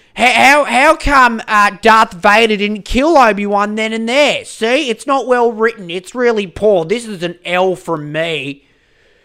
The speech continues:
Huge L. Uh, you know, they lose their minds and then, you know, they go after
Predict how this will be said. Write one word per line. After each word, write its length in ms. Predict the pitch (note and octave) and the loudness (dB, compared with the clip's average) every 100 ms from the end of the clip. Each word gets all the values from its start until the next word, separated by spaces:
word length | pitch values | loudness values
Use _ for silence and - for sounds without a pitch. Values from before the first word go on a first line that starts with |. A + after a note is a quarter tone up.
| _ _ | _ _
Huge 520 | - F3+ A#3+ B3+ A3+ G3+ | -8 4 8 8 8 6
L. 500 | F#3+ F3+ D3+ E3 _ _ _ _ - | 6 6 4 -2 _ _ _ _ 0
Uh, 360 | D#3 D3+ D#3 - _ _ | 2 4 2 -2 _ _
you 140 | G3+ G3+ | -14 -10
know, 140 | E3+ | -8
they 100 | F3 | -8
lose 380 | F3 F#3+ G#3+ F3+ | -10 -8 -8 -4
their 160 | G3 | -6
minds 560 | E3+ D#3 D3 B2+ A#2+ C3+ _ - | -4 -6 -6 -8 -16 -20 _ -20
and 180 | D3+ | -12
then, 440 | D#3+ D#3+ D#3 D#3 D#3 _ _ _ _ _ _ _ _ _ - _ | -8 -6 -6 -10 _ _ _ _ _ _ _ _ _ _ -20 _
you 160 | D#3 F3+ | -4 -2
know, 100 | D#3 | 0
they 140 | D3+ | -2
go 260 | D3 E3+ F3+ | -2 2 4
after 560 | F#3 F3+ E3+ D#3 B2 | 2 0 -4 -4 -4